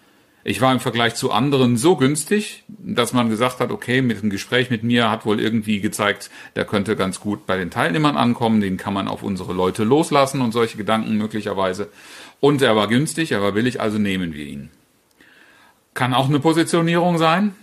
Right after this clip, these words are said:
ja, der billigste zu sein. Hm, ob du damit auf die Dauer zufrieden sein kannst,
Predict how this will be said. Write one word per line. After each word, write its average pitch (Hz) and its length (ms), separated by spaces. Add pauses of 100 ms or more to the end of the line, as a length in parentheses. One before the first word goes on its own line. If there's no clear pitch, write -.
ja, 123 160
der 120 100
billigste 143 460
zu 160 160
sein. 160 420 (340)
Hm, 135 440 (120)
ob 131 200
du 120 100
damit 120 500
auf 113 140
die 113 100
Dauer 110 280
zufrieden 117 460
sein 101 200
kannst, 98 400